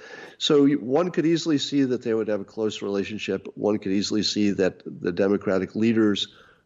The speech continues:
would channel their preferences through Kamala Harris, 'cause she's sort of tied into the, you know, the, the Democratic leadership.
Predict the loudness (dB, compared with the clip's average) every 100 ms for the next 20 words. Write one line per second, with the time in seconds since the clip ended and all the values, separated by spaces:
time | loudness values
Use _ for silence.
0 | _ _ -4 -2 0 0 2 2 2 2
1 | 0 0 -2 -2 -4 -4 -4 -4 -6 -4
2 | -4 -2 -2 0 0 0 2 0 -2 -6
3 | -8 -10 -6 -6 -4 -4 -4 -2 -2 0
4 | -2 -4 -2 -2 -2 -14 -20 -20 _ -8
5 | -2 0 2 0 -4 -4 0 2 2 2
6 | 0 0 0 2 2 0